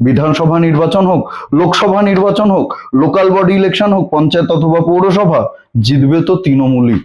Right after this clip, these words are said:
তার কারণ তৃণমূল জানে কিভাবে ভোট করাতে হয়। যে কেন্দ্রীয় বাহিনী আসবে বাইরে থেকে,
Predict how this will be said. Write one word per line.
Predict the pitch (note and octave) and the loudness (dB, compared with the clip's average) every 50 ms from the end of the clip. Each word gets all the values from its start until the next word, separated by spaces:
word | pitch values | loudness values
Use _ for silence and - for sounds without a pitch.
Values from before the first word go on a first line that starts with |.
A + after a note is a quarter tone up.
| - _ - - _ _ | -8 _ -20 -20 _ _
তার | C#3 C3 B2+ | -2 -2 0
কারণ | - D#3 D3+ - - C#4+ - | 0 0 0 2 2 2 2
তৃণমূল | D#3+ C#3 C3+ C3 C3+ C#3+ D3+ C#3 | 2 0 2 2 2 2 2 2
জানে | A2 A#2+ A2+ C3 D#3+ G#3+ | 2 2 2 2 0 0
কিভাবে | - C3+ A2+ A2 A#2 B2 C#3+ | 0 0 0 0 0 0 0
ভোট | B2 G#2 G2 A#2+ A#2 | 0 0 0 -2 -2
করাতে | - - C3 B2 A#2+ A#2+ A#2 - C3+ | -2 -4 -2 -2 -2 -2 0 -2 -2
হয়। | A2 B2+ D3 C#3+ A2+ F2+ - - - - - - _ _ _ | 0 0 0 0 0 -2 -4 -8 -14 -20 -20 -20 _ _ _
যে | A2+ A#2 D3 D3+ | 0 0 0 0
কেন্দ্রীয় | D3 C#3+ C#3+ C#3 C#3+ C#3+ C#3+ F3 F3 | 0 0 0 2 2 2 2 2 2
বাহিনী | D#3 D#3+ D#3 D#3+ E3+ E3+ D#3+ | 2 2 2 2 2 2 2
আসবে | C3+ B2+ A#2+ B2 B2+ B2 | 0 0 0 0 2 2
বাইরে | A2 G#2+ A2 A2 A2 B2+ A#2 | 2 2 2 2 2 0 0
থেকে, | - C#3+ - - F4+ F#4+ | -2 -2 -2 0 0 -2